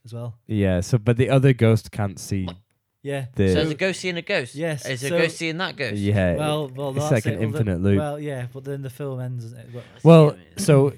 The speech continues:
Speaker 2: basically,
Speaker 3: it's
Speaker 2: the
Speaker 3: gonna be
Speaker 2: creaks in the
Speaker 3: description. I'm
Speaker 2: house,
Speaker 3: not even
Speaker 2: and the
Speaker 3: seeing
Speaker 2: reason
Speaker 3: it.
Speaker 2: the house has always been weird is because Casey Affleck, the dead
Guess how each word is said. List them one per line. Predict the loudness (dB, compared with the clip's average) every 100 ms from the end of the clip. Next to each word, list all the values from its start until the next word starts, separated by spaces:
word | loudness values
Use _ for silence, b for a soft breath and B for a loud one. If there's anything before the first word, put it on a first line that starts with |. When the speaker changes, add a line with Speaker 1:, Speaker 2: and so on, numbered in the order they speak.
| 0
Speaker 2:
basically, | 0 2 -2 -2 -2 -2
Speaker 3:
it's | -2
Speaker 2:
the | -4
Speaker 3:
gonna | 2
be |
Speaker 2:
creaks | 2 2 2
in | -2
the | 0
Speaker 3:
description. | 0
I'm | 2 2
Speaker 2:
house, | -2
Speaker 3:
not | -10
even | -8 -6
Speaker 2:
and | -4
the |
Speaker 3:
seeing | 0
Speaker 2:
reason | 0 0
Speaker 3:
it. | -4
Speaker 2:
the | -2
house | -2 -2
has | -2
always | 0 0 -2
been | -4 -6 -2
weird | -2 0 -2
is | -4
because | -8 -6 -6 -8
Casey | -8 -8 -6 -6
Affleck, | -8 -8 -12 -12 -12
the | -10
dead | -6 -8 -10